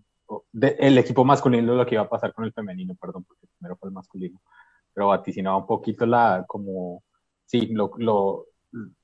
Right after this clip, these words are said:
los resultados que se venían dando y, y de nuevo creo que la otra cuestión fue que Millonarios y el profe Gamero nunca le encontró la vuelta por tema de cambios o por tema también de la estructura. Creo que le está costando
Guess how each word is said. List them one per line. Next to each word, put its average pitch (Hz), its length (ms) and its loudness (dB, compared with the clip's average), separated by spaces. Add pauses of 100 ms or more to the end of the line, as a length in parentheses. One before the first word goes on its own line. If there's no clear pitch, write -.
(140)
los 117 180 4
resultados 120 640 6
que 131 120 -2
se 143 100 2
venían 104 400 -2
dando 120 300 0
y, 127 200 2 (100)
y 101 40 0
de 95 120 0
nuevo 95 280 -2
creo 113 240 0
que 113 320 0 (600)
la 107 300 6
otra 101 280 6
cuestión 104 280 -2
fue 90 140 -10
que 113 100 -6
Millonarios 104 600 -2
y - 20 0
el 98 80 -4
profe 107 240 -2
Gamero 98 340 0
nunca 104 300 -2
le 110 80 2
encontró 101 400 -4
la 95 140 0
vuelta 113 460 -2 (340)
por 104 200 0
tema 107 300 4
de 113 100 2
cambios 135 460 4
o 127 120 2
por 110 180 0
tema 101 260 -2
también 98 340 0
de 104 80 2
la 113 100 4
estructura. 107 640 2
Creo 120 240 6
que - 80 4
le 135 80 6
está 107 240 4
costando 113 600 2